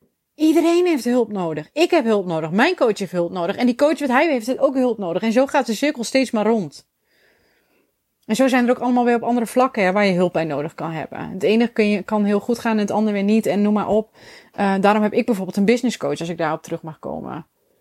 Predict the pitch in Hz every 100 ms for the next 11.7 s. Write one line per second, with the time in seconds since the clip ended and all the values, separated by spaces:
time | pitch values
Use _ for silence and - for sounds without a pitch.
0 | _ 208 214 233 285 262 - 180 170 175
1 | 185 226 240 196 185 180 180 190 - 196
2 | - 208 240 226 196 - 196 190 185 -
3 | 185 180 175 175 220 170 156 190 185 196
4 | 190 202 196 214 247 233 226 214 202 190
5 | 190 180 196 165 202 208 208 185 190 214
6 | 165 160 165 220 254 - 208 160 - _
7 | 226 233 - 190 160 156 - - - 190
8 | 220 254 226 190 196 196 185 170 156 151
9 | 139 220 277 254 - 190 - 269 269 196
10 | - 302 294 233 247 226 185 208 262 240
11 | 214 220 185 175 160 - -